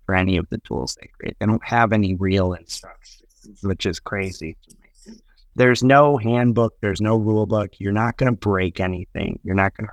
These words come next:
hurt anyone by firing up today, right now, Chat G P T and starting to play around with it. Even if you are the least creative person in the world, ask it, "What are some things you can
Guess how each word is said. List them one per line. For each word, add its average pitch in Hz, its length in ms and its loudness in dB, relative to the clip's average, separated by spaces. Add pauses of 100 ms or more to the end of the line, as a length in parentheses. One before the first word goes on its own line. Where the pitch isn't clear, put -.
(140)
hurt 85 200 -20
anyone - 640 -20
by - 120 -20 (180)
firing 107 480 4
up 90 220 0 (140)
today, 90 560 -2 (200)
right 92 280 2
now, 82 460 -2
Chat 90 380 -2
G 95 80 -6
P 95 160 -4
T 82 360 -6 (420)
and 90 140 -6
starting 95 480 0
to 92 120 -6
play 90 260 -6
around 85 320 -2
with - 140 -14
it. - 120 -14
Even 110 260 0
if 123 160 0
you 107 200 0
are 90 420 0
the 90 100 -6
least 117 360 0
creative 113 440 0
person 92 380 -4
in 87 80 -6
the 85 80 -6
world, 90 420 -2 (140)
ask - 380 -2
it, 82 220 -6
"What 101 200 -2
are 104 80 0
some 98 260 -6
things 92 360 -10
you 90 160 -20
can - 120 -20